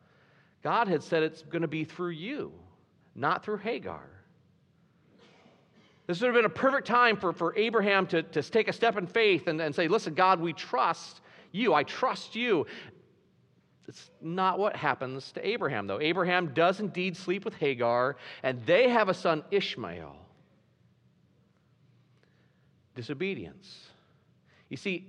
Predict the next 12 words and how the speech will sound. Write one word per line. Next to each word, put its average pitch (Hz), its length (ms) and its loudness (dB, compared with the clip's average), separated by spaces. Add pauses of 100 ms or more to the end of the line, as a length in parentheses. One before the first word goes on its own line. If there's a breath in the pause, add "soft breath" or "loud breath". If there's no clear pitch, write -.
Abraham, 185 640 2
once 226 300 2
again, 196 640 2 (200 loud breath)
instead 139 260 -2
of - 120 -6
putting 226 300 0
his 185 160 2
full 269 460 2
trust - 340 2
and 170 100 -4
his 160 120 -4
full 254 500 2